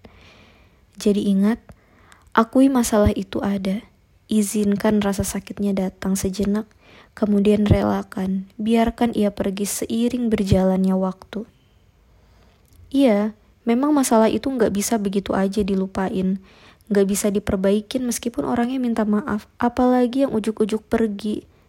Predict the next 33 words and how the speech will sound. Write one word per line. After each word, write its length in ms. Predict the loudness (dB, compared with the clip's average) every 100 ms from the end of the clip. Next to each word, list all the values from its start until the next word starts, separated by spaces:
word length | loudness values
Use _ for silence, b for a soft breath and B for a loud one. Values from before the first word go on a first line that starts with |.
| _ -6
gitu 240 | -4 -2
aja 320 | -2 0 2
dan 240 | 2 2 2
nggak 100 | 2
minta 240 | 0 2 2
maaf. 480 | 0 -2 -4 -6 b b b -2
Ngilang 560 | 0 4 6 4 4
kayak 320 | 0 0 0 -2
debu. 320 | -2 -4 -6 b b b b b b b _
Tapi 240 | 0 0
kamu 240 | 2 2 2
punya 240 | -2 -2
pilihan 500 | 2 2 4 2 2
di 80 | 2
masa 300 | 2 0 -2
depan 560 | -4 -4 -2 0 -2 b b _
dengan 320 | 0 2 4
memaafkan. 960 | 2 2 0 -2 -4 -8 -6 -4 -4 b b b b b b b -8
Hati 240 | -4 -2
kamu 240 | 0 0 2
bakal 320 | 0 2 2
lebih 240 | 2 0
ringan 640 | -2 -4 -4 -4 -4 -8 -14 _ _ -2
karena 260 | 0 0
nggak 160 | -2 0
menyimpan 460 | 2 0 0 -2 -4
semua 320 | -2 -2 -2
kemarahan, 960 | -2 -2 0 0 0 -2 -4 -4 -8 -10
kekesalan, 640 | -10 -8 -4 0 0 -2
kekecewaan 800 | -8 -10 -4 0 2 0 0 0
di 80 | 0
masa 240 | -2 -4
depan. 480 | -8 -6 -4 -4